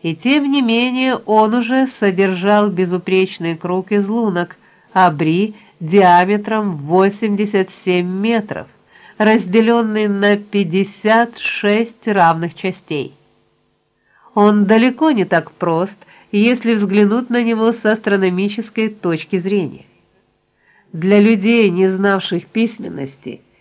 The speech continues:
и живших на две тысячи лет раньше Евклида, это уже было немалым достижением в области практической геометрии.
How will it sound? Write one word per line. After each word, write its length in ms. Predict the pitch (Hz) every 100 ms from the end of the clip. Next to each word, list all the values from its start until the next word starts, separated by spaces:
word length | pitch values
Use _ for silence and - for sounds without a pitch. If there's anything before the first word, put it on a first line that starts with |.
| _
и 180 | 233 240
живших 640 | 214 247 269 - - 196 196 - - _ _ -
на 360 | 196 202 226
две 240 | 214 175 185
тысячи 580 | 185 226 220 190 - 196
лет 460 | 190 214 208 202 - _ _ _ _
раньше 800 | 185 202 208 202 202 - 170 160 _ _
Евклида, 800 | 170 170 - 220 277 214 139 135 - _ _ _ _ _ _
это 300 | 262 269 240
уже 460 | 226 208 170 233 269
было 260 | 226 226
немалым 600 | 208 180 175 175 175 170 165
достижением 800 | 160 - 165 170 170 165 165 156
в 80 |
области 480 | 180 170 170 165 175
практической 880 | 170 160 151 - 185 180 180 - 160
геометрии. 880 | 147 156 147 147 151 139 139 117